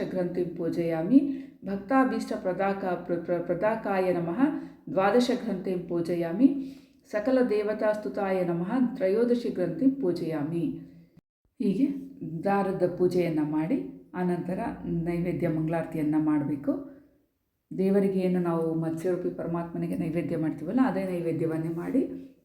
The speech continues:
ದೇವರಿಗೆ ಮಂಗಳಾರತಿಯನ್ನು ಮಾಡಿ, ಆನಂತರ ಹನುಮಂತ ದೇವರಿಗೆ ಮಂಗಳಾರತಿಯನ್ನು ಮಾಡಿ, ದಾರವನ್ನು ಕಟ್ಕೊಂಡು ಮನೆಯವರೆಲ್ಲ ಕೂತ್ಕೊಂಡು ಈ ಕಥೆಯನ್ನು ಕೇಳಬೇಕು.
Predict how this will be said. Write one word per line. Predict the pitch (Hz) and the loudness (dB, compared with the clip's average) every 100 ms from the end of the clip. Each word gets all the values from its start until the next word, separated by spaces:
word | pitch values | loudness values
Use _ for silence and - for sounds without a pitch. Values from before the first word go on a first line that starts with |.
| 170 | 0
ದೇವರಿಗೆ | 185 180 175 | 2 4 2
ಮಂಗಳಾರತಿಯನ್ನು | 160 160 170 165 175 160 | 0 0 -2 -2 -2 -4
ಮಾಡಿ, | 156 180 277 | -2 0 2
ಆನಂತರ | 262 175 170 170 | 2 2 0 -2
ಹನುಮಂತ | 165 165 165 165 | -2 -2 -2 -2
ದೇವರಿಗೆ | 156 156 156 170 | -2 -2 -2 0
ಮಂಗಳಾರತಿಯನ್ನು | 262 208 160 170 165 165 160 | 2 2 0 -2 -2 -4 -6
ಮಾಡಿ, | 170 170 175 - - - - _ 185 | -4 -4 -2 -2 -4 -14 -20 _ -6
ದಾರವನ್ನು | 190 190 202 180 170 170 | -2 0 0 0 -2 -2
ಕಟ್ಕೊಂಡು | 160 - 175 208 403 - - - _ _ 214 | -6 -6 -2 -2 -2 -6 -16 -20 _ _ -4
ಮನೆಯವರೆಲ್ಲ | 196 202 190 180 165 170 | 2 4 4 4 2 -2
ಕೂತ್ಕೊಂಡು | - 170 - 175 269 - | -2 -8 -6 0 0 0
ಈ | 202 202 | -4 -4
ಕಥೆಯನ್ನು | 196 180 214 175 180 311 - - | -4 -4 -2 -2 2 0 0 0
ಕೇಳಬೇಕು. | 233 185 151 - - 139 - | 2 2 0 -4 -6 -8 -12